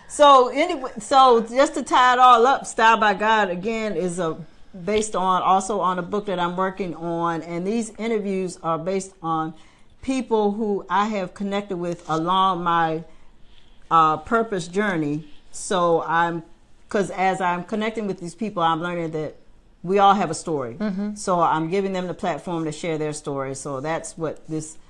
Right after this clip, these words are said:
Speaker 1: Style by God, Style for a Purpose Facebook Live interview is all about.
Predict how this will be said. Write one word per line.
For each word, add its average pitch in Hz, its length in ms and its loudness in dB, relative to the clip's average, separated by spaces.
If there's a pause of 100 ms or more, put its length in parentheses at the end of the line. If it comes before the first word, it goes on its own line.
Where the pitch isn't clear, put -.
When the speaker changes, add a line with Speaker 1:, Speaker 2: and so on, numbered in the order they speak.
(100)
Speaker 1:
Style 160 320 0
by 156 200 -2
God, 151 460 -4
Style 147 300 -4
for 147 200 -6
a - 20 -8
Purpose 143 600 -10 (160)
Facebook 151 360 -8
Live 139 280 -2
interview 143 300 -6
is 135 120 -10
all 135 180 -4
about. 143 400 -6